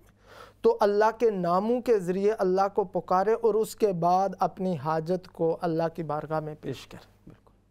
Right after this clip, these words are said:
Speaker 2: बहुत शुक्रिया हज़रत, बहुत, बहुत शुक्रिया। अ, नाज़रीन, इस दुआ के अंदर चंद चीज़ें बहुत ज़रूरी हैं। देखें, अल्लाहुम-, अल्लाहुम्मा मुसर्रिफ़ल कुलूब, बाज़ रिवायात में "या मुसर्रिफ़ल भी", कि "ए अल्लाह, ए दिलों के फिरने वाले।"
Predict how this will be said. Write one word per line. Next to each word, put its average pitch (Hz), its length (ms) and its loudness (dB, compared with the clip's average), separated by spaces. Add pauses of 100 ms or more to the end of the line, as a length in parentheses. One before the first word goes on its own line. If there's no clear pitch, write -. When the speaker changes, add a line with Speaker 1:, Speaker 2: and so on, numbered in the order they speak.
(640)
Speaker 2:
बहुत 156 100 -4
शुक्रिया 165 260 -2
हज़रत, 160 240 -6 (100)
बहुत, 147 160 -4
बहुत 139 140 -10
शुक्रिया। 147 260 -10
अ, - 640 -10
नाज़रीन, 196 340 -4
इस 220 120 -6
दुआ 185 240 2
के 196 120 -2
अंदर 180 240 -2
चंद 175 240 -10
चीज़ें 165 400 -6
बहुत 151 160 -6
ज़रूरी 147 320 -4
हैं। 156 180 -8
देखें, 180 360 -10 (420)
अल्लाहुम-, 165 480 -4
अल्लाहुम्मा 170 680 -4
मुसर्रिफ़ल 180 520 -6
कुलूब, 156 440 -6
बाज़ 160 220 -2
रिवायात 151 480 -6
में 156 80 -8
"या 170 140 0
मुसर्रिफ़ल 139 460 -8
भी", 131 160 -16
कि - 220 -18
"ए 170 80 -6
अल्लाह, 139 920 -10
ए 175 100 0
दिलों 156 300 -2
के 170 180 -10
फिरने 143 340 -10
वाले।" - 180 -18